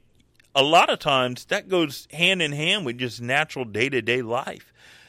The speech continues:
Uh, there are so many things set before us that we cannot control, but there are things that we can control. Those are the things that we ought to work on more, are the things that we can control. I can control how much I pray, or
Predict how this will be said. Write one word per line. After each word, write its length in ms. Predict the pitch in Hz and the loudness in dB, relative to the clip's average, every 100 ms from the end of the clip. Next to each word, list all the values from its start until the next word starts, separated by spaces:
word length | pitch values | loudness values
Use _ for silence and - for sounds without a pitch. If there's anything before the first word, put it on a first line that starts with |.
| _ | _
Uh, 160 | 117 120 | -2 0
there 220 | 139 165 | 2 0
are 60 | |
so 200 | - 180 | 0 -2
many 140 | 170 156 | -2 -4
things 240 | 175 156 | -4 -4
set 220 | - 175 | -2 -2
before 300 | 143 - 180 | -4 -4 -4
us 100 | 180 | -2
that 120 | - - | -6 -6
we 140 | 202 | -6
cannot 640 | - - 220 208 160 214 - | -4 0 2 4 0 -2 -6
control, 560 | 139 - 180 269 151 _ _ _ _ _ _ _ | -6 0 0 0 -8 _ _ _ _ _ _ _
but 220 | 143 156 | 6 6
there 160 | 151 165 | 8 8
are 140 | 202 | 8
things 340 | - 190 175 147 | 6 0 -2 0
that 160 | 160 | 0
we 160 | 151 143 | 0 -4
can 400 | - 190 208 170 | -4 -2 -2 -2
control. 520 | 135 107 117 101 - _ _ _ | -6 -6 -6 -8 -10 _ _ _
Those 300 | 131 180 247 | 4 6 6
are 100 | 208 | 4
the 120 | 143 135 | 4 2
things 340 | 170 156 123 | -2 -4 -4
that 180 | 117 - _ _ _ | -4 -4 _ _ _
we 160 | - 190 | 0 4
ought 160 | 165 - | 4 2
to 100 | 135 | 0
work 260 | 147 147 | 0 4
on 160 | 131 117 | 2 2
more, 480 | 120 170 147 98 - _ _ - | -2 -2 -2 -2 -6 _ _ 2
are 80 | |
the 120 | 123 117 | 2 -2
things 260 | 170 139 | -6 -4
that 80 | 127 | -6
we 160 | 120 120 | -8 -6
can 280 | 147 165 | -4 -4
control. 380 | 165 117 - 92 - - - | -6 -12 -12 -14 -16 -20 -2
I 140 | 131 165 | 4 4
can 200 | 185 151 | 2 -6
control 640 | 127 110 175 170 104 - _ _ _ _ _ | -6 -4 -2 0 -4 -8 _ _ _ _ _
how 180 | - 156 | 4 4
much 240 | 151 - | 4 0
I 100 | 135 | -2
pray, 480 | 107 - 147 98 92 - | 0 2 2 2 -2 -4
or 440 | 123 120 110 101 | 2 4 6 4